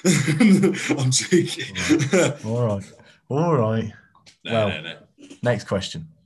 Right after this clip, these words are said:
Speaker 1: Next question. This is from Hope, who asks, "If you could only eat one meal
Speaker 2: Yeah.
Speaker 1: for the rest of your life, what would it be?"
Speaker 2: Okay, right,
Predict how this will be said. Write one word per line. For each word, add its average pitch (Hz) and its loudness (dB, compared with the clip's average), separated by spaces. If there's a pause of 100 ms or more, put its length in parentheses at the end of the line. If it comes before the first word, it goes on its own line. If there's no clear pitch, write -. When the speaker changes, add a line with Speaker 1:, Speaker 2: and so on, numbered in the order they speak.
(120)
Speaker 1:
Next 196 2
question. - -2 (260)
This 156 0
is 127 -4
from 127 -2
Hope, - 0 (400)
who 127 2
asks, 120 0
"If 147 0
you 143 -4
could 131 -2 (120)
only 165 0
eat 98 -10 (340)
one 196 -2
meal 104 -2
Speaker 2:
Yeah. 95 -6 (340)
Speaker 1:
for 101 -18
the 95 -12
rest 95 -12
of - -20
your 85 -18
life, 85 -14 (540)
what - 0 (840)
would 95 -12
it 127 -10
be?" 80 -12 (3500)
Speaker 2:
Okay, 120 0
right, 101 -2